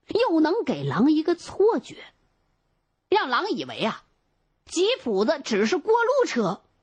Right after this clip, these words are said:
我不是专门冲你们来的。因为鄂伦草原边防站的巡逻吉普，它有严格的纪律。什么纪律呢？非特殊情况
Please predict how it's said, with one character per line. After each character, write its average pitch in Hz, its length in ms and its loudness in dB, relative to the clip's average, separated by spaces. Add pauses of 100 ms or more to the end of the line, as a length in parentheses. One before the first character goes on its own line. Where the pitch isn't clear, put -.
(260)
我 294 160 2
不 262 180 -2
是 466 120 2
专 480 180 0
门 415 160 -2
冲 294 220 0
你 151 60 -4
们 123 80 -8
来 190 200 -4
的。 302 60 0 (1700)
因 440 160 2
为 415 160 0 (140)
鄂 453 320 2
伦 370 260 0
草 180 340 0
原 254 280 2
边 370 320 0
防 247 260 0
站 285 240 0
的 196 120 0
巡 233 340 0 (160)
逻 302 180 2
吉 247 220 0
普， 160 280 -8 (760)
它 392 100 -2
有 320 180 -2 (100)
严 311 360 2
格 320 140 2
的 370 80 0
纪 403 180 0
律。 226 160 -6 (1500)
什 285 100 2
么 415 80 0
纪 403 140 2
律 370 120 0
呢？ 320 160 -2 (580)
非 - 240 -4 (240)
特 415 380 0
殊 381 320 2
情 233 300 2
况 240 320 -2